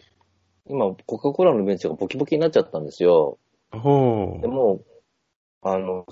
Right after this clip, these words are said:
Speaker 1: 処分しちゃおうかと思ってるんですけど、その、さすがに直しにくいから。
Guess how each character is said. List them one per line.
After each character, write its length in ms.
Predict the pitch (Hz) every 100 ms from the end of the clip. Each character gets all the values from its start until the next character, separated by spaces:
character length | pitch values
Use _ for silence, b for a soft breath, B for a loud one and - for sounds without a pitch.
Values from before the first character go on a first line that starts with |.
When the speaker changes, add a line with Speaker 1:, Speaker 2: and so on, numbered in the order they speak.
| -
Speaker 1:
処 120 | 175 190
分 180 | 143
し 60 | -
ち 80 | 117
ゃ 40 |
お 40 | 107
う 40 |
か 100 | 92
と 80 | 90
思 120 | 113
っ 60 | -
て 100 | 92
る 80 |
ん 40 | 85
で 80 | 80
す 80 |
け 80 | -
ど、 100 | 92
そ 140 | 85 85
の、 260 | 82 80 - _ _ _ _ _ _ _ _ _ - - _ _ _
さ 140 | -
す 140 | 90 98
が 60 |
に 60 | 90
直 140 | 95
し 160 | 101 104
に 100 | 101
く 120 | -
い 80 | 95
か 100 | 73
ら。 320 | 73 82 120